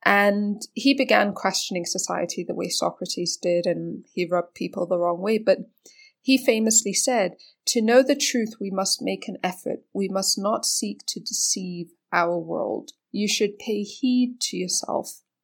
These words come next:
apply your mind to yourself, be aware of your qualities, and in this way you will be able to participate in political life."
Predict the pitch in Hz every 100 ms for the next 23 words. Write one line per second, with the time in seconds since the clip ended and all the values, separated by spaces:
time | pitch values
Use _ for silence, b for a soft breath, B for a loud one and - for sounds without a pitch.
0 | - 202 - 214 233 240 214 208 214 208
1 | 196 170 - - 180 190 _ _ _ _
2 | _ - 233 220 220 208 202 196 - 220
3 | 220 208 - 190 202 - 208 208 208 220
4 | - 208 202 196 190 190 190 180 180 190
5 | - - - 190 196 196 196 - 185 -
6 | 196 180 208 185 185 - 185 - 180 190